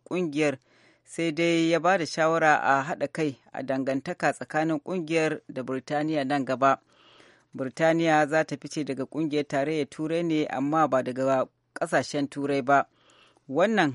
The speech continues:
yana da mahimmanci wajen kulle kyakkyawar dangantaka bayan ficewar, in ji Antonio Tajani, shugaban Majalisar Tarayyar Turai,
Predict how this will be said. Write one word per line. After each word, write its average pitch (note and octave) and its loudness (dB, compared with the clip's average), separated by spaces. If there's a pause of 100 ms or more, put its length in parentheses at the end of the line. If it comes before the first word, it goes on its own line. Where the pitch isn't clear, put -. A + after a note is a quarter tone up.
yana D#3 2
da B2+ -2
mahimmanci D#3+ -2
wajen D3+ -2
kulle F3+ -6
kyakkyawar D#3 -2
dangantaka C3+ -2
bayan D3 2
ficewar, C#3 -4
in B2+ -4
ji D#3+ -2
Antonio D#3+ -2
Tajani, D3 0
shugaban C3+ -6
Majalisar C#3 -6
Tarayyar C#3 -2
Turai, C#3+ -2